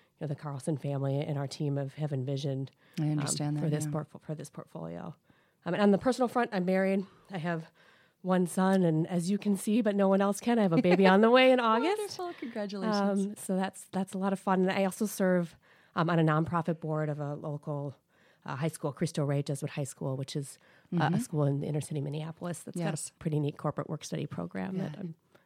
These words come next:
Speaker 1: I'm, uh, also passionate about.
Speaker 2: I've heard great things about Cristo Rey.
Speaker 1: Oh, it's just a, amazing, especially this
Speaker 2: Yeah.
Speaker 1: past year. It's been a real
Speaker 2: Yes.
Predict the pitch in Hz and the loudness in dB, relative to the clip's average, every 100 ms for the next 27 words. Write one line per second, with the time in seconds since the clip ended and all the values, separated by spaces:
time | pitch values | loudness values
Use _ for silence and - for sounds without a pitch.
0 | - 156 151 147 151 160 - 131 143 - | -10 -8 -6 -8 -10 -10 -12 -14 -16 -14
1 | 139 156 156 _ - 170 156 170 160 - | -14 -12 -12 _ -10 -8 -4 -4 -4 -8
2 | _ - 151 160 147 - - 170 160 160 | _ -16 -8 -6 -6 -6 -12 -12 -12 -14
3 | - 156 - - 160 156 - 165 151 - | -14 -16 -14 -14 -16 -16 -14 -12 -12 -12
4 | 160 151 - - 156 151 143 165 - 165 | -12 -12 -16 -14 -8 -6 -6 -8 -6 -4
5 | 160 151 - 143 - - 135 135 - 147 | -4 -6 -8 -8 -10 -12 -12 -10 -8 -6
6 | 139 - _ - _ 170 160 | -6 -10 _ -20 _ 0 2